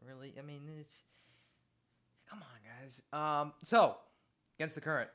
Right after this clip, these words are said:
uh, on my Instagram, I mentioned that I'm going to be reading off some hate comments. Now, uh, that does not mean that every day I get comments from people saying, "Wow, your, your podcast stinks.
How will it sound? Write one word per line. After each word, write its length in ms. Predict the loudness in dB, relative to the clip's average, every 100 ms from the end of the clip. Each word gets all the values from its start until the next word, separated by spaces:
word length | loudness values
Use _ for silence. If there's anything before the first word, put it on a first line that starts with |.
| -6
uh, 520 | -2 0 0 0 -2 -4 -6
on 180 | -4 -2
my 180 | -4 -4
Instagram, 440 | -8 -8 -6 -4 -4
I 100 | -6
mentioned 540 | -6 -6 -8 -10 -12 -10
that 120 | -4 -2
I'm 240 | -2 -6
going 280 | -8 -6 -8
to 120 | -10
be 200 | -12 -14 -12
reading 280 | -12 -10 -8
off 300 | -8 -8 -12 _ -20 _ -12
some 320 | -6 -6 -8 -16 -20 -10
hate 340 | -10 -10 -16 -20 -20
comments. 540 | -8 -6 -6 -12 -20 -20 -20 _ -4
Now, 240 | 2 2 2 -10 _ _ 2
uh, 300 | 4 4 2
that 100 | -4
does 120 | 0
not 180 | 0 2
mean 280 | -2 0
that 160 | -2 0
every 240 | 0 0 0
day 320 | 0 0 0
I 120 | -2
get 220 | -4 -6
comments 320 | -6 -6 -8
from 120 | -12 -14
people 260 | -12 -12
saying, 300 | -10 -8 -6
"Wow, 180 | -4 -2
your, 160 | -4 -12 -14
your 120 | -14
podcast 600 | -8 -6 -6 -6 -6 -8 -16 -20 _ _ _
stinks. 600 | -12 -6 -6 -6 -14 -18